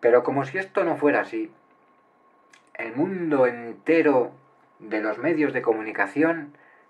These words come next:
se enfoca en el sitio donde llegará la, a la costa. Se fija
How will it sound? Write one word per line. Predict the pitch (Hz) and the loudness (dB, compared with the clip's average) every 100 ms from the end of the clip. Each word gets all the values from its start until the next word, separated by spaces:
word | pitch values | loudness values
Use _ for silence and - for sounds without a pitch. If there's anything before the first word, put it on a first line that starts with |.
| _ - | _ -14
se | - | -8
enfoca | 104 104 101 143 143 143 123 120 _ _ _ _ _ _ _ _ _ - | -8 -10 -6 -2 -2 0 -2 -2 _ _ _ _ _ _ _ _ _ -18
en | 110 | -14
el | 107 | -12
sitio | 104 - 185 - 123 110 95 - _ _ _ _ _ _ | -12 -6 -6 -6 -2 0 0 -4 _ _ _ _ _ _
donde | - 110 104 104 104 98 | -4 -4 -4 -6 -4 -2
llegará | 104 98 107 131 104 90 _ _ _ _ | 0 0 2 0 0 -6 _ _ _ _
la, | 98 101 | -6 -6
a | - 104 | -4 -4
la | 98 | -2
costa. | - 147 - - - - - _ _ _ _ _ _ _ _ _ | -2 -4 -6 -16 -16 -16 -20 _ _ _ _ _ _ _ _ _
Se | - - | -10 -6
fija | - 185 - 135 143 | -4 -6 -2 -2 -2